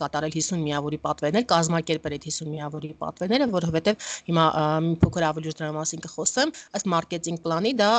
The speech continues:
արդեն պարտադիր են մարդկանց համար, ովքեր որ արդեն ունեն թիմ ու ուզում են ստանալ համապատասխան, ա, պարգևավճարներ իրենց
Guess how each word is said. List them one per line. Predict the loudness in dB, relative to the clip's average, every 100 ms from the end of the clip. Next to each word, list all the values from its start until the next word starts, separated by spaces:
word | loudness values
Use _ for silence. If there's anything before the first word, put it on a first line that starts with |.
| 2 0
արդեն | -2 0
պարտադիր | 0 0 0 -2 -4 -4
են | -6
մարդկանց | -6 -8 -6 -2
համար, | 0 2 2
ովքեր | 0 -2 -2 2
որ | 4 6 2 -4 -4 -2
արդեն | 0 0 0
ունեն | 0 -2 0
թիմ | 2 4
ու | 4 2
ուզում | 0 0
են | 0
ստանալ | 0 -2 -2 0
համապատասխան, | 2 2 -2 -2 0 0 2 0 0
ա, | -4 -6 -8 -12 _ _ _ -20 _ -8
պարգևավճարներ | -6 -6 -4 -4 -2 -2 -4 -4 -6
իրենց | -4 -6